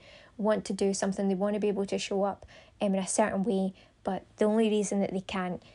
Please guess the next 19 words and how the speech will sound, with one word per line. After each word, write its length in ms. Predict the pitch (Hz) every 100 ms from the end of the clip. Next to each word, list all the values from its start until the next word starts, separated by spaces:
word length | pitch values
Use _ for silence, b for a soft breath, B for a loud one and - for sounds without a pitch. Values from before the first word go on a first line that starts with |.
| B -
is 240 | 185 175
because 360 | - - 196 190
they 120 | 185
may 200 | 180 180
have, 560 | 190 185 170 170 - -
like, 200 | 190 190 190
a 40 |
lack 280 | 180 185 -
of 80 | 190
funds 400 | - 165 170 -
or 60 |
a 40 | -
lack 280 | 185 -
of 100 | 208
resources 540 | 196 190 170 - 190 -
in 140 | 190
that 200 | 185 -
particular 480 | 190 - - 185 -
area. 300 | 190 185 175